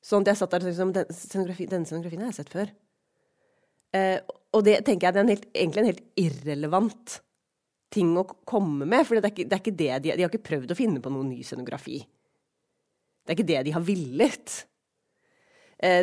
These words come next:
det er et a-, helt annen type formidlingsbehov, og også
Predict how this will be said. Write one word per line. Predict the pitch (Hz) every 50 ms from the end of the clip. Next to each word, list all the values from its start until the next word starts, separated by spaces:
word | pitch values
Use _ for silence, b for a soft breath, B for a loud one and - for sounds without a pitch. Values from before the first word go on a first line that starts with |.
| 180
det | 202 190
er | 185 180 180
et | - -
a-, | - 180 - 185 175
helt | 165 160 - -
annen | 185 151 135 139 151 160 -
type | - - 190 151 131 - _ _ 147 147 -
formidlingsbehov, | - 175 156 143 135 135 135 143 143 143 139 - - - - _ - 160 156 - 240 277 330 233 202 -
og | - 185 180 110
også | 151 - - - 156 160